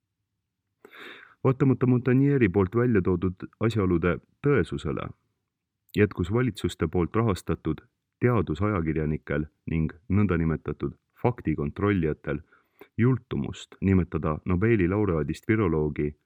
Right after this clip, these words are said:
vandenõuteoreetikuks ning šarlataniks. Maailma ühe tunnustatuma viroloogi tühistamine on vaid üks näide halastamatusest,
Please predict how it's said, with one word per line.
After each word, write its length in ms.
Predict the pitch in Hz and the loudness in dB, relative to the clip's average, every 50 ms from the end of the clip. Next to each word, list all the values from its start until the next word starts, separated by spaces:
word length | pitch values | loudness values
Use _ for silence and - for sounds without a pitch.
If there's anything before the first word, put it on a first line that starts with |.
| _ _ _ _ - | _ _ _ _ 0
vandenõuteoreetikuks 1400 | 113 117 113 92 76 80 76 78 76 73 - 80 80 85 101 117 120 120 - 76 - - - - - - - - _ _ _ _ - | 4 4 4 4 4 2 0 0 -2 -2 -2 -2 0 2 2 0 0 0 -4 -8 -6 -6 -6 -6 -6 -10 -20 -20 _ _ _ _ 0
ning 240 | 87 87 82 - - - | 0 0 0 -2 -6 -14
šarlataniks. 1000 | - - - 85 73 76 71 69 - - - 55 - - - - - - - _ _ _ _ _ _ _ _ _ _ _ _ _ _ _ _ _ _ _ _ _ _ _ _ _ _ _ - - - - - - - - - | -8 -4 -2 -2 -2 -4 -6 -8 -10 -12 -10 -10 -10 -12 -14 -20 -20 -20 -20 _ _ _ _ _ _ _ _ _ _ _ _ _ _ _ _ _ _ _ _ _ _ _ _ _ _ _ -20 -20 -20 -20 -20 -20 -14 -4 0
Maailma 360 | 127 139 147 143 135 120 120 | 2 2 4 4 4 4 4
ühe 80 | 117 98 | 4 2
tunnustatuma 880 | - 147 147 127 101 - - 87 85 - 92 90 87 90 87 85 - - 107 | 2 2 2 2 0 0 -2 -6 -4 0 0 2 2 2 2 0 -2 -2 -2
viroloogi 640 | 113 127 123 113 90 82 82 82 80 80 78 76 - - - | -2 0 2 2 2 4 4 2 2 0 -2 -4 -6 -6 -6
tühistamine 840 | - 135 127 143 - - - - 73 73 73 71 67 60 - - - _ _ _ _ _ _ _ _ _ _ - | -4 -2 -2 -2 -4 -6 -8 -8 -6 -4 -4 -4 -4 -6 -8 -10 -16 _ _ _ _ _ _ _ _ _ _ 0
on 120 | 95 101 | 2 2
vaid 160 | 107 107 107 120 | 4 2 2 0
üks 220 | 131 - - - | -4 -4 -4 -2
näide 300 | 120 117 113 98 - - - - - _ - - | 0 0 0 0 -2 -6 -10 -12 -14 _ -10 -4
halastamatusest, 1080 | - 113 110 87 - - - 78 76 73 71 - - 95 - - - - - - _ | -2 -2 -2 -2 -4 -6 -6 -4 -4 -4 -4 -6 -10 -12 -12 -12 -14 -16 -18 -20 _